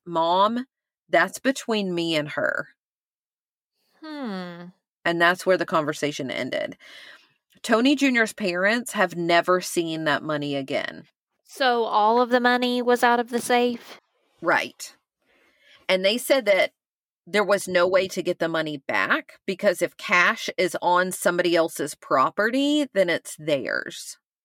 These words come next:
Speaker 2: Oh, I didn't know that.
Speaker 1: I didn't either until our conversation. But his
Speaker 2: Have they
Speaker 1: mom and
Speaker 2: checked?
Speaker 1: dad, they think that the money was used right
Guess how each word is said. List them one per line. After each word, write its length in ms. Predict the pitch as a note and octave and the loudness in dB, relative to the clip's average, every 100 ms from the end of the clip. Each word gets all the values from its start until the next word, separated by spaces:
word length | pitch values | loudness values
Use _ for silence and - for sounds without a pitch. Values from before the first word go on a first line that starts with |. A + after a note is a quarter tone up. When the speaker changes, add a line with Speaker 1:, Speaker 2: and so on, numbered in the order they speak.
| _ - - - | _ -20 -20 -8
Speaker 2:
Oh, 80 | A#3 | 0
I 100 | A#3+ | 2
didn't 160 | B3 G#3+ | 2 0
know 120 | A#3+ | -2
that. 280 | E3+ D#3 - _ _ _ _ _ _ _ _ - | -2 -4 -4 _ _ _ _ _ _ _ _ 0
Speaker 1:
I 100 | E3+ | 4
didn't 220 | G3+ E3 | 4 2
either 440 | E3+ C#3+ - - _ _ _ _ _ _ _ _ _ _ _ _ _ - | -2 -6 -8 -10 _ _ _ _ _ _ _ _ _ _ _ _ _ -12
until 420 | E3 G3+ D#3+ C#3 | -4 0 2 0
our 140 | D#3+ D#3 | 0 -2
conversation. 760 | - D3 D3 - B2+ - E2+ | -2 -6 -6 -6 -10 -10 -8
But 140 | D#3+ F#3 | -2 -2
his 120 | A3 | 2
Speaker 2:
Have 160 | C#4 B3+ | 2 4
they 140 | B3 | 2
Speaker 1:
mom 120 | A#3 | 2
and 140 | B3 A#3+ | 0 0
Speaker 2:
checked? 500 | B3 A#3 C#4 D#4 F#3+ G3+ - | 2 4 4 2 -4 -12 -16
Speaker 1:
dad, 160 | - - - _ _ _ _ _ - | -18 -18 -20 _ _ _ _ _ -12
they 460 | F3+ F3 G#3+ C4+ | -4 2 2 2
think 480 | E4 D4+ A#3+ G#3 - - | -2 -2 -2 -4 -6 -2
that 500 | E3+ D#3 D#3+ - - _ _ | 2 4 2 0 -8 _ _
the 140 | E3+ F#3 | -2 -2
money 380 | F3 F3+ G3 G3+ | 2 0 0 -2
was 280 | F#3 E3 | 0 -2
used 540 | D#3+ E3+ E3+ F3+ E3+ - | -2 0 0 0 -4 -12
right 460 | - D#3 D3+ E3 F3 | -10 -2 0 0 -2